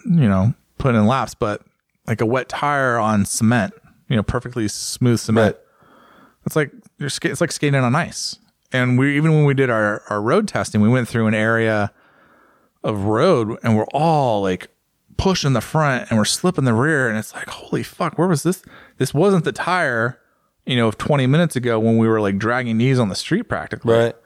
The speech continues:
Speaker 1: And you look down and, like, and the road's just covered in, like, dust. It's like, like a dust storm has come up and, like, the paint, if you went across paint, man, you could be ninety degrees
Speaker 2: Oh,
Speaker 1: lock
Speaker 2: God.
Speaker 1: to lock. 'Cause it was just,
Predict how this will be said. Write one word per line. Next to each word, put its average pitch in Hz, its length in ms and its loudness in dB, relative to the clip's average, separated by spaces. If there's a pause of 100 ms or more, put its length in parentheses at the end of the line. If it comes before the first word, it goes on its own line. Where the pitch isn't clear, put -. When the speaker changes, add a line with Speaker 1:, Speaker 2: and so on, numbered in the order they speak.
(580)
Speaker 1:
And 120 140 2
you 117 80 4
look 135 140 -2
down 143 200 0
and, 127 60 0
like, 107 320 -2
and 110 160 4
the 104 60 2
road's 127 380 0
just - 220 -12
covered 135 600 -4
in, 104 80 0
like, 92 220 -2
dust. - 560 -6
It's - 100 -12
like, 92 160 -6
like 98 120 -2
a 101 40 -2
dust 117 300 -4
storm 110 220 0
has 98 120 -4
come 104 240 -4
up 92 320 -6 (380)
and, 104 160 2
like, 95 180 0
the 92 80 -6
paint, 135 640 -2
if 120 140 -2
you 131 140 2
went 143 140 2
across 107 320 -6
paint, 139 320 -2
man, 95 220 0
you 127 100 2
could 127 140 -2
be 101 100 -2
ninety 107 340 2
degrees 107 600 0
Speaker 2:
Oh, 107 40 -4
Speaker 1:
lock 117 80 2
Speaker 2:
God. 104 180 4
Speaker 1:
to 113 60 -4
lock. 113 340 -2
'Cause 101 160 -2
it 107 80 -4
was 107 180 -2
just, 110 300 -4